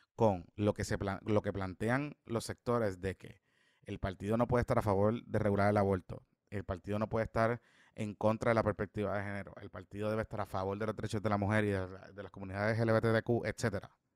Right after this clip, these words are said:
¿verdad? Y esos temas liberales. Pues ese liderato intermedio, hoy, hoy, tiene que asumir las riendas, coge-, reunirse, convocarse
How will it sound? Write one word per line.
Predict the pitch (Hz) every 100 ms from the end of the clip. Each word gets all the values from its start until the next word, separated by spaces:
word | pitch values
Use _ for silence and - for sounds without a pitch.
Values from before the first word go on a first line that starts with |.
| _
¿verdad? | 98 101 - - - -
Y | 104
esos | 107 120
temas | - 117
liberales. | 120 120 135 117 82 _ _ _ _ - _
Pues | - 107 -
ese | 139 160 202
liderato | 208 208 208 196
intermedio, | 202 190 185 190 113 95 - _ _ _ _ _ _ _
hoy, | 151 151 104 - _ _ _ _
hoy, | - 123 85 _ _ _ _ _
tiene | 104 98
que | 101
asumir | 107 120 113
las | 131 143 143
riendas, | 185 170 123 135 185 - _ _ _ _ _
coge-, | 104 92 101
reunirse, | - 107 101 113 208 - 143 208 _ _ _ _
convocarse | - 101 95 92 123 165 - 107 131